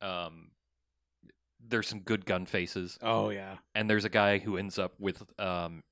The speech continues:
Speaker 1: it's a pair of, I think, mini Uzis.
Speaker 2: Yeah.
Speaker 1: And he's just fucking triggers down, fun switch
Speaker 2: Yeah,
Speaker 1: engaged,
Speaker 2: just
Speaker 1: let's
Speaker 2: empty it.
Speaker 1: go. Yeah.
Speaker 2: Yep.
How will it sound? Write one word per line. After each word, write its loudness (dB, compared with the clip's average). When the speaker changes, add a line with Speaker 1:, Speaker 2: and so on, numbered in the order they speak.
Speaker 1:
it's -10
a -10
pair 0
of, -6
I -4
think, -4
mini 2
Uzis. 2
Speaker 2:
Yeah. -18
Speaker 1:
And 2
he's -2
just 0
fucking -6
triggers 4
down, 6
fun 0
switch 0
Speaker 2:
Yeah, -2
Speaker 1:
engaged, 0
Speaker 2:
just -6
Speaker 1:
let's 2
Speaker 2:
empty 4
it. 2
Speaker 1:
go. -2
Yeah. -8
Speaker 2:
Yep. -10